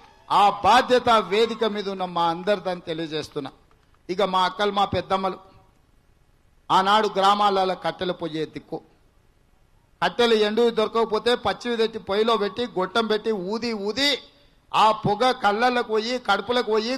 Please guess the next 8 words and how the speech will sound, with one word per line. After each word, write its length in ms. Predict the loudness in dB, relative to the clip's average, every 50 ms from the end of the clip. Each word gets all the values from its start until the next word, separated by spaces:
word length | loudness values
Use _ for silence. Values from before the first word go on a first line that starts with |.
| -2 -2
గుండెలకు 400 | -2 0 2 2 2 2 2 0
పోయి, 320 | 0 0 0 0 -2 -6 -8
క్యాన్సర్ 560 | -6 -2 0 2 2 2 2 0 0 2 2
వచ్చి 300 | 0 -2 0 0 2 2 2 0 -2 -6 -14 _ _ _ _ _ _ _ _ _ _ _ _
చచ్చిపోతుంటే, 720 | -6 -6 -4 -4 -2 0 0 0 0 -2 -4 -2 -2 0 2
ఆడబిడ్డలను 720 | 2 2 2 2 2 0 -2 -2 -4 -4 -6 -4 -2 -2
ఆదుకోవడానికి 720 | -2 -2 -2 -2 -2 -2 0 0 0 -2 -4 -4 -8 -10 -10
కాంగ్రెస్ 500 | -6 -4 -4 -4 -4 -4 -8 -10 -10